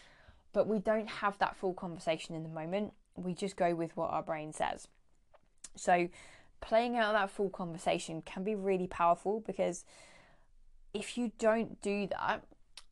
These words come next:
you kind of, you know it, like, you know it's, it's not really gonna make me feel better, but you haven't practiced thinking that way in, in, like,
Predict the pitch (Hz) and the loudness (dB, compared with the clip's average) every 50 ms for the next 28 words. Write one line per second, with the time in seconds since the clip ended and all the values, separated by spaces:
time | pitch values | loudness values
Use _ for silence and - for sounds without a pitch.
0 | - - - - 196 190 214 196 - - 226 233 247 240 214 208 214 220 208 202 | -20 -20 -12 -8 -6 -6 -6 -6 -6 -6 -6 -4 -4 -4 -4 -4 -2 0 0 0
1 | 196 202 196 196 254 277 - - - - - - 208 202 196 185 196 208 214 202 | 2 4 4 4 2 2 0 -2 -6 -8 -6 -4 -2 -2 0 2 2 4 6 6
2 | 190 185 - - - - - - 185 185 - 185 170 - 175 180 185 185 185 180 | 4 4 2 -4 -10 -10 -10 -8 -10 -6 -4 -4 -4 -2 -2 0 2 2 2 2
3 | 185 180 180 180 170 - - - 180 175 175 190 214 226 - - 208 185 165 - | 0 -2 -2 -2 -4 -4 -4 -2 2 4 4 4 4 0 2 6 6 6 6 6
4 | - 214 202 - - 202 208 233 208 - - - - 208 190 - - - - 175 | 2 -4 -4 -2 -2 -2 -2 -2 -4 -8 -8 -2 0 0 0 -2 -4 -4 -4 -4
5 | 175 - - - 175 170 - - 175 170 165 - 165 165 160 165 160 165 - - | -2 -4 -6 -6 -6 -6 -6 -8 -8 -6 -6 -4 -4 -4 -4 -4 -6 -8 -8 -8
6 | 175 175 165 - - - | -6 -6 -6 -6 -8 -12